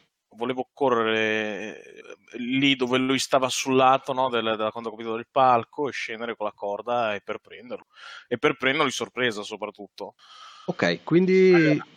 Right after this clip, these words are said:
Speaker 2: un prowl. L'obiettivo
Speaker 3: Antonio.
Speaker 2: generale è prenderlo di sorpresa, quindi con
Speaker 1: Sì.
Speaker 2: movimenti coordinati e acrobatici vedi di muoverti tra le ombre e soprattutto scomparire, perché lui adesso sta guardando verso di voi.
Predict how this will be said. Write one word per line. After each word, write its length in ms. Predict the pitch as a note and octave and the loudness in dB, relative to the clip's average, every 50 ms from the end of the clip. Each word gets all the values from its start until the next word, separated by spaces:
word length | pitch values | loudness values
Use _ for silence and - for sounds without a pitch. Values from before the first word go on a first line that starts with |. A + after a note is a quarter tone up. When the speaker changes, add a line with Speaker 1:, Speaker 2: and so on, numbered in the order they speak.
| - - - | -20 -6 -2
Speaker 2:
un 440 | D#3+ C3+ C3+ C3 B2+ B2 B2 A#2+ A#2 | 2 4 4 6 4 4 4 2 0
prowl. 480 | - - D3+ F3+ F3 D3 A2 F#2+ E2+ F2+ - _ _ _ _ _ _ _ _ _ _ _ _ _ | 2 2 2 4 4 4 2 2 0 -2 -6 _ _ _ _ _ _ _ _ _ _ _ _ _
L'obiettivo 480 | - B2 A#2+ B2 A#2 - D3 D3+ D#3 D3 | -2 0 2 2 2 4 4 4 4 6
Speaker 3:
Antonio. 0 | |
Speaker 2:
generale 480 | C#3 C3+ B2 A#2+ A2+ A#2 B2 C3+ C3 A#2+ | 4 4 4 4 4 4 6 6 4 4
è 20 | |
prenderlo 340 | - B2 B2+ C3 C3+ C3+ B2+ | 4 2 2 2 2 2 2
di 80 | B2 A#2 | 0 0
sorpresa, 600 | - - C3+ B2 - B2+ A#2 A2 G#2 A#2+ C3+ C3+ | -2 -2 -4 0 2 2 2 2 2 2 0 0
quindi 280 | - A2+ G#2+ G#2 G#2+ | 0 0 0 0 0
con 200 | G#2 - A2+ A2 G#2+ G#2+ G#2 G#2 G#2+ A2+ | -2 -2 -2 -2 -2 0 -2 -2 -2 -2
Speaker 1:
Sì. 80 | A2+ A2 | -2 -2
Speaker 2:
movimenti 580 | G#2+ G#2+ A2+ A#2+ A#2+ A#2 - B2 A#2 A2 G#2+ G2+ - - - - - - _ _ _ | 0 0 2 2 0 0 0 0 2 2 0 -2 -4 -10 -20 -20 -20 -20 _ _ _
coordinati 520 | - B2+ B2 A#2 A#2+ A#2 A#2+ B2+ B2 B2+ | 0 0 0 2 2 2 2 2 2 2
e 20 | A#2+ | 0
acrobatici 640 | A2+ - C3+ B2+ B2+ G#2 F#2+ F#2+ - A#2 - - A2 | -2 -2 -2 0 2 0 0 0 -2 -6 -6 -2 0
vedi 180 | A#2 A2+ A#2 | 0 0 2
di 100 | G#2+ G#2+ | 2 0
muoverti 720 | A2 G#2+ G#2+ A2 A2 A2+ G#2+ - A#2+ A2 G#2 G2+ G2 F#2 - - _ _ _ _ _ _ | 0 0 0 0 0 -2 -2 0 0 0 2 0 -2 -2 -6 -12 _ _ _ _ _ _
tra 160 | - A2+ G#2+ | -2 0 0
le 100 | G#2+ G#2+ | 0 0
ombre 400 | G2 F2+ F2+ F2+ F2 F#2+ F#2+ - | 0 0 -2 -2 -2 -4 -4 -4
e 80 | - C3 | -6 -6
soprattutto 340 | - C#3 C#3 C3+ F#3+ F#3 F#3 | -2 -2 -2 0 0 0 0
scomparire, 500 | - - C#3 B2+ A#2 A#2+ C3 C#3+ D#3 D3 | 2 2 2 2 2 2 2 4 4 2
perché 200 | B2 G#2+ G2 B2 | 2 0 0 2
lui 100 | C3 C3 | 4 4
adesso 220 | A#2+ B2 - - | 4 2 0 -2
sta 160 | - - - G#2+ | -6 -4 -2 0
guardando 400 | G2+ G#2 G#2 G#2 G#2 A2+ G#2+ G2+ | 0 2 2 2 2 2 2 2
verso 300 | G2 F#2+ F2+ - - F#2 | 2 0 0 -2 -4 -4
di 80 | F2 | -4
voi. 300 | D#2+ E2 E2+ E2 D#2 - | -2 -2 -2 -2 -2 -6